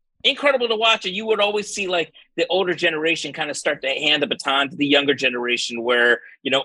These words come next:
Iverson would start to come up and Kobe and things like that. So, I mean, I, my favorite All-Star of all time was the one in Madison Square Garden. I was there with the young Kobe,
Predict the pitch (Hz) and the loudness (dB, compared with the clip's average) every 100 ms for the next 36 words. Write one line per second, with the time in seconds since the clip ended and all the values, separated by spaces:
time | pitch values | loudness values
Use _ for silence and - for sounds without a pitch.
0 | - 160 165 160 - 143 135 - 131 123 | 2 2 2 -4 -12 -14 -14 -10 -8 -8
1 | - 123 113 104 113 - 170 175 165 139 | -8 -4 -2 -2 -4 0 4 6 6 2
2 | 117 147 135 131 135 135 110 - 123 120 | 0 -2 -2 -2 2 2 2 2 2 2
3 | - _ _ _ _ - 175 175 185 - | -2 _ _ _ _ 0 0 2 0 -2
4 | - 185 190 185 202 185 175 170 - 175 | 0 0 2 0 0 0 -4 -4 -2 -4
5 | 165 170 170 185 196 170 160 156 170 170 | -2 -6 -4 -2 -2 -4 -8 -4 -2 -2
6 | 165 165 170 160 170 170 151 185 160 156 | -2 -4 -4 -6 0 0 2 2 2 -2
7 | 156 160 185 175 147 139 156 165 170 180 | -2 0 0 0 -2 -2 -2 -2 0 0
8 | 180 147 | 0 -4